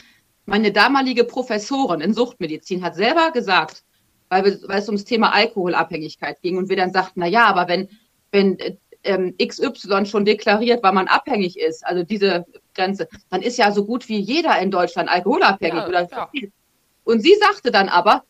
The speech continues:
Speaker 1: „Ja, das stimmt, aber nicht jeder ist therapiebedürftig.“
Speaker 2: Ah,
Speaker 1: Und dieser Satz
Speaker 2: okay.
Speaker 1: hat sich so bei mir eingebrannt. Ich dachte, „Ja, ist ja halt normal, es wird
Speaker 2: Ah.
Speaker 1: halt gesoffen, ist ja nicht jeder therapiebedürftig.“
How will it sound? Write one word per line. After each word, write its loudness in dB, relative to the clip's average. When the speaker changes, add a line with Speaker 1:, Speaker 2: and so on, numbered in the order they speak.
Speaker 1:
„Ja, 6
das 0
stimmt, 4
aber 4
nicht 0
jeder 2
ist -6
therapiebedürftig.“ -2
Speaker 2:
Ah, -16
Speaker 1:
Und 0
dieser 2
Satz -2
Speaker 2:
okay. -14
Speaker 1:
hat -12
sich -8
so -6
bei 2
mir -2
eingebrannt. 0
Ich -8
dachte, -2
„Ja, -2
ist -2
ja 0
halt -4
normal, -2
es 0
wird -4
Speaker 2:
Ah. -8
Speaker 1:
halt -6
gesoffen, -2
ist -16
ja -2
nicht -6
jeder -2
therapiebedürftig.“ -2